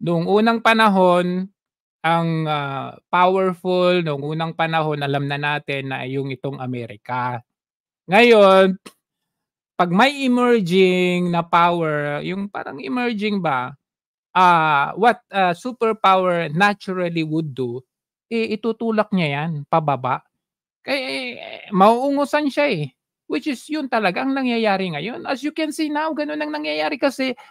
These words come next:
yung China is an emerging,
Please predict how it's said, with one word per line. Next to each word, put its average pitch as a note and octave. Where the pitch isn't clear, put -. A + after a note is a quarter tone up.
yung D#4+
China B3
is B3+
an C4
emerging, A3+